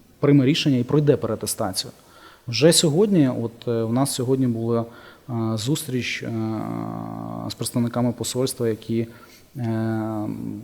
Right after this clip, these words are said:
вказали про те, що, е, вони готові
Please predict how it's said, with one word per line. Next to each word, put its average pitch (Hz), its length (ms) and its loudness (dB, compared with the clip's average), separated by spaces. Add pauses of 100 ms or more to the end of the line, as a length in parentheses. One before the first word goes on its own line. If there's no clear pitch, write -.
(140)
вказали 123 460 -2
про 113 160 -6
те, 110 140 -4
що, - 260 -6
е, 107 300 -4 (880)
вони 113 180 -2
готові 135 480 0